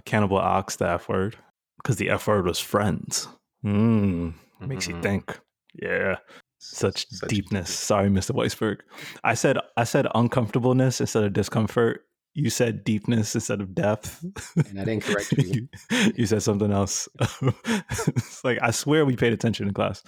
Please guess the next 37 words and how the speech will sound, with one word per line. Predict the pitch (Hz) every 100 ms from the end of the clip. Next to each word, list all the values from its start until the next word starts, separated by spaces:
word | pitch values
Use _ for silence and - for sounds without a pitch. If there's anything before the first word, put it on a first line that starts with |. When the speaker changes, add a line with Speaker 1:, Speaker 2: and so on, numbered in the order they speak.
| - - - - _ _ _
Speaker 1:
Um, | 110 104 101 98 98 101 _ _ _ _ -
Speaker 2:
Nah, | 95 90 92
this | 101 -
is, | 98 _
is | 101 92 - - _ - _ _ _ _ _ _ _ _ _
a | -
deep, | 98 113 120 - _ 95
Speaker 1:
Deep, | 110 110
Speaker 2:
different | - -
Speaker 1:
deepness | 123 123 120
Speaker 2:
from | -
Speaker 1:
is |
Speaker 2:
depth. | 98
Speaker 1:
different | 104 -
from | - 98
depth. | 90 87 - _ _ _ _ _
Speaker 2:
I'd | - 143
never | 139
heard | 139
of | 123
compersion. | 120 - 151 - 85 80 _ -
Speaker 1:
Yeah. | 104
Speaker 2:
I'd | -
never | 160
heard | 151
of | 117
that | 90 85
word. | 80 - _ _ _ _ -
Is | 107
that | 151
some | -
sort | 139 -
of | 113 98 - 107
Speaker 1:
Like | 104 -
hippie | 104 - 104
shit? | 113 110
Speaker 2:
new, | 123 120 117 113 110